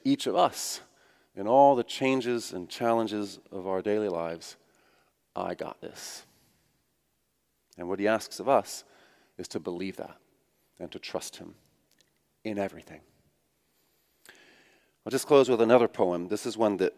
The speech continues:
uh, one of my heroes, Corrie ten Boom, liked to read. She re-, often read it at her, her meetings. For those of you that don't know, Corrie ten Boom,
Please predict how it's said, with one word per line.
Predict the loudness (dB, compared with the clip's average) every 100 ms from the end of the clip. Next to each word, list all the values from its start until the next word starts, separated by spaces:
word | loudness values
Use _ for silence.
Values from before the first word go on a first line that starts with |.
| -8 -8
uh, | -4
one | -2 0
of |
my | 0
heroes, | 2 4 4 4
Corrie | 0 4 4
ten | 4 2 0
Boom, | 6 6 6 0 -12 -20 -20 -20 _ -4
liked | -4 -4 -14
to | -10
read. | -4 -4 -4 -8 -20
She | -18 -8
re-, | -4
often | 0 0 0
read | -2 -2
it | -2
at | -6 -10
her, | -10 -10 -12 -20 -14
her | -10
meetings. | -6 -6 -6 -10 -16 -8
For | -6
those | -6
of | -8
you |
that | -2
don't | 0 0
know, | 0 0
Corrie | 2 2 2
ten | -2 -4
Boom, | -2 -4